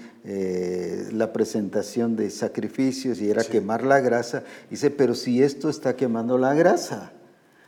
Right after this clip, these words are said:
Speaker 1: aparentemente los resultados eran lo mismo, pero no era lo mismo. ¿Por qué razón?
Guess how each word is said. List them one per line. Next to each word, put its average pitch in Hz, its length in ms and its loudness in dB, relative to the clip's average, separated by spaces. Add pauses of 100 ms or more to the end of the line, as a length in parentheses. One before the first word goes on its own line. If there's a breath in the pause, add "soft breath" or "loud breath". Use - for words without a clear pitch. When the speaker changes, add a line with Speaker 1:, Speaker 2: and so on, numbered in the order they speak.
(180 soft breath)
Speaker 1:
aparentemente 147 1160 6
los 151 180 6
resultados 139 920 4
eran 143 260 4
lo 135 120 4
mismo, 262 540 0 (320 loud breath)
pero 127 300 2
no 131 180 2
era 139 160 4
lo 127 300 4
mismo. 139 560 0
¿Por 110 200 -4
qué 127 120 0
razón? 135 440 -2